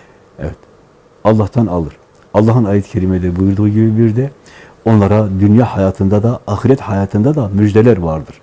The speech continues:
İşte dünya hayatındaki müjdesi budur. Evet,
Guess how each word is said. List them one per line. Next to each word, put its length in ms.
İşte 260
dünya 260
hayatındaki 640
müjdesi 540
budur. 200
Evet, 120